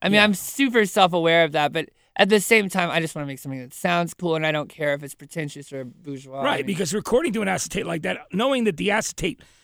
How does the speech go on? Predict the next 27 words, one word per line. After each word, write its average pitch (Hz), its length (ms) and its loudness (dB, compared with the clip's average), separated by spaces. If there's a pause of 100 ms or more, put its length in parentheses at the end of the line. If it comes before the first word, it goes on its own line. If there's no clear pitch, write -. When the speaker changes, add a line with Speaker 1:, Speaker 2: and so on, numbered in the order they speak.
(120)
Speaker 2:
can 220 160 2
only 208 340 4
play 202 500 0
well 180 420 -2
for, 175 180 -8
like, 165 180 -8
ten 165 260 -4
plays. 190 380 2
Speaker 1:
Ten 202 200 2
plays, 202 320 2
Speaker 2:
And 208 100 4
then 208 80 4
Speaker 1:
yeah. - 40 2
Speaker 2:
starts 233 320 4
Speaker 1:
Well, 233 80 10
Speaker 2:
to 233 40 8
Speaker 1:
and 233 120 4
my 247 140 8
idea 285 220 8
Speaker 2:
disintegrate. 214 200 6
Speaker 1:
was 196 300 4 (400)
I 208 140 8
wanted 208 340 2
to 202 80 -2
bury 190 500 2
the 151 100 -2
acetate. 135 800 -8